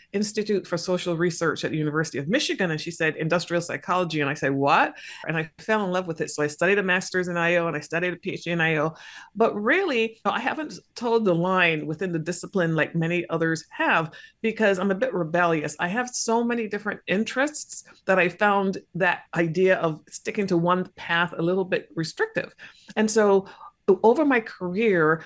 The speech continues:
what I have intentionally done was try to build something that would give me the maximum flexibility, which is, I hear that word a lot. But I did that partially because of my rebellious streak, my desire to explore,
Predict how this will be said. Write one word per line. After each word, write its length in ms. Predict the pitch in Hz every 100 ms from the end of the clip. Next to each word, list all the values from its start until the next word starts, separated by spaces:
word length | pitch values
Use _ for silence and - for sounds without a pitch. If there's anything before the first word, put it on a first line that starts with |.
| -
what 120 | 196
I 100 | 196
have 240 | 196 170 160 185
intentionally 640 | 180 - 339 359 220 185
done 440 | 160 156 143 143 151 -
was 160 | 170 185
try 160 | 226 233
to 100 | 185
build 720 | 147 175 220 226 226 208 -
something 320 | 190 175 190
that 120 | 185
would 120 | 160
give 160 | 156 175
me 100 | 175
the 100 | 165
maximum 460 | 160 - - 170 165
flexibility, 920 | 165 - - 143 160 139 139 - - - -
which 120 | 220
is, 100 | 202
I 80 | 175
hear 220 | 185 180
that 180 | 160 -
word 160 | 170 160
a 60 |
lot. 300 | 147 160 - 160
But 140 | 196
I 80 | 196
did 240 | 185 302
that 240 | 254 190 -
partially 380 | 208 202 196 190
because 420 | 170 180 185 170
of 200 | 160 156
my 140 | 160
rebellious 600 | 160 156 165 240 285 202 -
streak, 240 | - 160 _ _ 165
my 160 | 165
desire 340 | 160 160 185 190
to 140 | 180
explore, 640 | 160 - - 160 - -